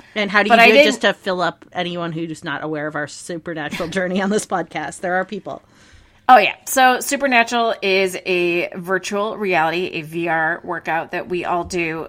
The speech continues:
Speaker 2: on our Oculus headsets. And I really should get some sort of kickback from Oculus and Supernatural because I sold you both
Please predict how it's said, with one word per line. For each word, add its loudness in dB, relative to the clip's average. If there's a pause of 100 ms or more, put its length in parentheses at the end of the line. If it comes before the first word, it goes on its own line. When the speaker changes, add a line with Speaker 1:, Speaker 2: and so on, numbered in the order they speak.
Speaker 2:
on -4
our -8
Oculus -2
headsets. -4
And -2
I -4
really -4
should -4
get -2
some -4
sort -6
of -12
kickback -6
from -6
Oculus -6
and -4
Supernatural -4
because -4
I -2
sold -6
you -6
both -8